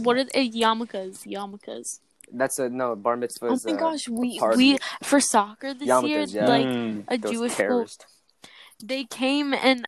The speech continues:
Speaker 2: I was
Speaker 1: You played
Speaker 2: walking,
Speaker 1: against the
Speaker 2: I had,
Speaker 1: yarmulkes,
Speaker 2: like,
Speaker 1: didn't
Speaker 2: my,
Speaker 1: you?
Speaker 2: I was, had, like, my cheer
Speaker 3: Yeah.
Speaker 2: clothes on 'cause, like, I was at practice or
Speaker 1: And
Speaker 2: whatever, and one of them stopped to talk to me, and I was just like,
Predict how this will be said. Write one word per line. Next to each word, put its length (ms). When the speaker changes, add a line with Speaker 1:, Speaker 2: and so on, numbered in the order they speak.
Speaker 2:
I 200
was 160
Speaker 1:
You 60
played 180
Speaker 2:
walking, 140
Speaker 1:
against 160
the 160
Speaker 2:
I 120
had, 20
Speaker 1:
yarmulkes, 80
Speaker 2:
like, 120
Speaker 1:
didn't 200
Speaker 2:
my, 80
Speaker 1:
you? 120
Speaker 2:
I 120
was, 220
had, 220
like, 160
my 160
cheer 340
Speaker 3:
Yeah. 160
Speaker 2:
clothes 260
on 300
'cause, 220
like, 360
I 160
was 160
at 140
practice 580
or 40
Speaker 1:
And 40
Speaker 2:
whatever, 380
and 80
one 140
of 40
them 140
stopped 240
to 80
talk 300
to 120
me, 140
and 80
I 100
was 200
just 200
like, 240